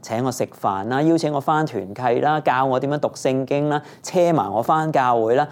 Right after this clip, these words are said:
帶咗我信耶穌。我信咗耶穌之後呢，Victor 繼續栽培我。到我大學第四年嘅時候呢，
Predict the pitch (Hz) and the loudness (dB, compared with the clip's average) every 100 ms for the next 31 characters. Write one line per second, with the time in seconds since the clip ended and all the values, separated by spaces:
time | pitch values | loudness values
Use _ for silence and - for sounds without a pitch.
0 | - - 120 117 123 110 104 95 85 - | -8 -2 -2 0 -2 -4 -6 -10 -10 -6
1 | 104 98 - _ _ _ _ _ _ _ | -6 -6 -12 _ _ _ _ _ _ _
2 | _ _ - - 170 185 185 220 156 190 | _ _ -20 -4 -2 2 4 4 4 2
3 | 190 190 147 139 156 170 - 101 127 120 | 2 2 2 2 2 0 -2 -4 -2 0
4 | 113 - 143 147 151 95 80 80 92 - | -2 -2 0 0 -2 -4 -8 -12 -10 -2
5 | 139 131 139 117 117 110 113 113 139 139 | 2 2 0 -2 -2 -2 -2 0 0 0
6 | 120 98 120 123 107 127 | 0 -2 -4 0 2 2